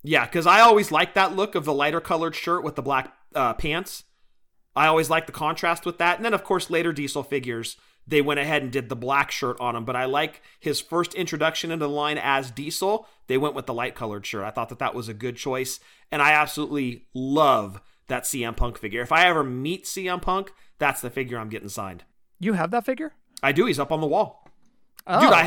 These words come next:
Speaker 1: I had the shirt. I had to get the <laughs> figure to go with it.
Speaker 2: Oh. Well,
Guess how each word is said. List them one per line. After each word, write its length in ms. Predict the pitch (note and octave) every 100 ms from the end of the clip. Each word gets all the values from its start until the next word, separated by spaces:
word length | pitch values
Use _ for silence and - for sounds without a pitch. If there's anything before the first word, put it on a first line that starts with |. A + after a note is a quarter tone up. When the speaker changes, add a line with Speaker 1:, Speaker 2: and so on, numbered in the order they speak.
| F3+
Speaker 1:
I 120 | E3+
had 260 | E3+ A3+
the 80 | D3+
shirt. 480 | - G3+ G#3+ - - -
I 100 | C#3
had 180 | F#3
to 60 | E3
get 160 | D#3 E3+
the 60 |
<laughs> 120 | D#3+
figure 240 | G#3+ G3+ F#3
to 100 | D#3
go 180 | C#3+ C3
with 220 | E3 C3+
it. 200 | A2 - - - _ _ _ _ -
Speaker 2:
Oh. 440 | E3+ B3+ C#3+ C3 - _ _ _
Well, 320 | E3 A#3 C4